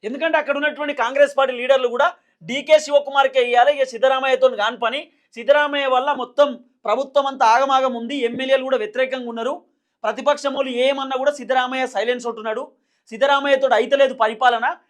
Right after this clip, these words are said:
డీకేకి ఇస్తేనే కర్ణాటక సెట్ అవుతుందని చెప్పి ఇప్పుడు చెప్తున్నటువంటి నేపథ్యంలో, so, కాంగ్రెస్ హైకమాండ్ త్వరలో కర్ణాటకకు సంబంధించినటువంటి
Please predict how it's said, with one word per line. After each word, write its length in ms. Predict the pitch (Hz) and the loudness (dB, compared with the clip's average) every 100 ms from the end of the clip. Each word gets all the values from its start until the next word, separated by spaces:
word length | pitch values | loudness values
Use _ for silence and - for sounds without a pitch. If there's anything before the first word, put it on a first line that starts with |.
| _ 165 | _ _
డీకేకి 600 | 156 247 320 330 330 302 | -10 -6 -4 2 2 0
ఇస్తేనే 420 | 277 277 294 277 277 | -2 -2 0 -4 0
కర్ణాటక 480 | 233 269 285 285 285 247 247 | 0 0 -2 2 4 2 0
సెట్ 220 | 214 214 | -12 0
అవుతుందని 420 | 285 277 262 240 214 | 0 2 -4 -4 -6
చెప్పి 180 | 214 | -6
ఇప్పుడు 360 | 277 262 247 208 _ _ 240 | -10 -8 -10 -10 _ _ -10
చెప్తున్నటువంటి 600 | 240 320 311 302 262 247 | -8 -4 -2 -2 -4 -8
నేపథ్యంలో, 720 | 226 233 202 214 262 262 269 _ _ - | -6 -8 -6 -2 2 2 2 _ _ 0
so, 60 | 285 - | 0 2
కాంగ్రెస్ 540 | 240 330 330 349 - - | 0 0 6 6 4 0
హైకమాండ్ 520 | 233 - 311 320 302 - | -2 0 0 0 -2 -2
త్వరలో 300 | 269 302 320 | 4 6 6
కర్ణాటకకు 680 | 311 214 294 320 311 302 269 | 4 -4 2 2 2 -4 -4
సంబంధించినటువంటి 1120 | - 254 262 247 - 254 - 247 226 254 208 | -8 -8 -10 -12 -8 -10 -6 -8 -6 -12 -12